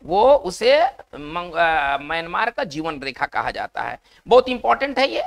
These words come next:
चलिए, साल्विन नदी म्यांमार की सबसे लंबी नदी है। आगे हम बात को देखते हैं, साल्विन नदी, साल्विन नदी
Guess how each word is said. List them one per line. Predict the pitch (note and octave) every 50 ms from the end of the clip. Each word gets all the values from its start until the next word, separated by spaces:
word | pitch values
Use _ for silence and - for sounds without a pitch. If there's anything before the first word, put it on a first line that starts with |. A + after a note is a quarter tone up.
| - _
चलिए, | - - A2+ G2 G2+ G#2 - _ _ - - - - - -
साल्विन | - - - G#3+ A3+ A#3 B3+ B3+ C#4 C4 A#3+ F#3+
नदी | D#3 - - F#2+ - _ -
म्यांमार | F3 G#3+ A3 A3 A3 A3+ A#3 B3+ C#4
की | A#3+ - A#3+
सबसे | - - - - - - B3+
लंबी | G#3+ F#3+ E3+ D#3 D#3 D3
नदी | C#3 B2 G#2 G#2+ A2 A2+
है। | A#2+ A#2+ - -
आगे | - F#3 G3 A3 C#4
हम | C4 A3+
बात | A#3+ A#3+ - -
को | - C4
देखते | A3+ C4 B3 - - B3+
हैं, | C4 - E4+
साल्विन | - - - F3+ F3 F#3 G3+ A3+ C#4 D4+ C4+ G#3
नदी, | F#3 D3 D#3+ G3 B3 - _ _ _ _ _ _ _ _ _ _ _ _ _ _ _ _ _ _ _ _ _ _ _ _ _ _ _ _ _ _ _ _ _ _ _ -
साल्विन | - - - - D3 D3 D3+ E3+ F3 G3+ B3+ - F3
नदी | E3 E3 E3 D#3 C#3+ D3+ D#3+ -